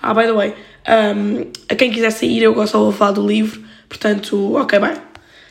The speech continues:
Para os que ficam, ah, eu não percebo, porque aquilo tem bué boas avaliações no, no Goodreads, e eu achei que os temas retratados, bué importantes,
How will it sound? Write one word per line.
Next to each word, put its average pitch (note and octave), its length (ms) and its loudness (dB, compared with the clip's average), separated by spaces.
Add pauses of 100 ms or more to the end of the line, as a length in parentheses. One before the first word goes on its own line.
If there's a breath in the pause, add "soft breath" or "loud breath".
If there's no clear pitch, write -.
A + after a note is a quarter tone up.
(360 soft breath)
Para B3+ 160 6
os C4 100 2
que - 100 -8
ficam, C#4 560 2 (960 loud breath)
ah, B3+ 460 2 (140)
eu F4 100 6
não G#4 120 4
percebo, E4 640 -2 (200 loud breath)
porque D4+ 540 2
aquilo F#4+ 200 4
tem G4 100 4
bué C#4+ 120 4
boas C4 220 -2
avaliações A#3+ 560 -4
no, A3 800 -2 (220)
no B3 100 0
Goodreads, G3+ 720 -2 (560 soft breath)
e D4 440 6
eu D#4+ 180 4
achei E4+ 200 0
que D#4+ 100 -6
os C#4 80 -2
temas C#4 320 2
retratados, A#3+ 840 -2 (240 loud breath)
bué A#3 160 4
importantes, C#4+ 680 -2